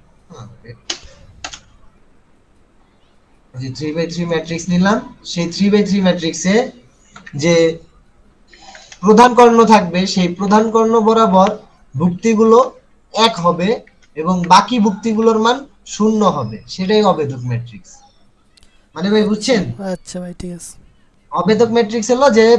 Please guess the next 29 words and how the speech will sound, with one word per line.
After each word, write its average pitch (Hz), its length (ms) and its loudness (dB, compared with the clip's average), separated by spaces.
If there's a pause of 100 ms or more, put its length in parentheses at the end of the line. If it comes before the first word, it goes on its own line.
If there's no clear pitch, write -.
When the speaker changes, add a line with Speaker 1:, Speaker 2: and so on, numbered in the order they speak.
(120)
Speaker 1:
প্রধান 233 380 4
কর্ণ, 220 260 2 (120)
এই 170 80 -4
যে 180 40 -2 (100)
প্রধান 214 300 0
কর্ণ 240 220 0 (160)
বরাবর 247 440 4
যে - 580 -16
Speaker 2:
হ্যাঁ। 208 180 2
Speaker 1:
ভুক্তিগুলো 233 460 0 (120)
সেগুলা 214 320 2 (160)
এক 226 80 -6 (100)
হবে 127 220 -2 (320)
আর 156 80 -4 (100)
বাকিগুলা 233 640 2 (640)
শূন্য 233 340 -2
হবে, 165 320 0
মানে 202 180 -2
ওয়ানই 254 480 4
হতে 208 220 0
হবে। 143 200 -4 (460)
Speaker 2:
অন্য 226 120 -4
Speaker 1:
মানে 208 120 2
Speaker 2:
কোনো 226 160 2
Speaker 1:
এক 233 60 4
Speaker 2:
সংখ্যা - 180 -4
না। - 40 -
Speaker 1:
বলতে - 180 -2 (220)
এখানে 247 240 -2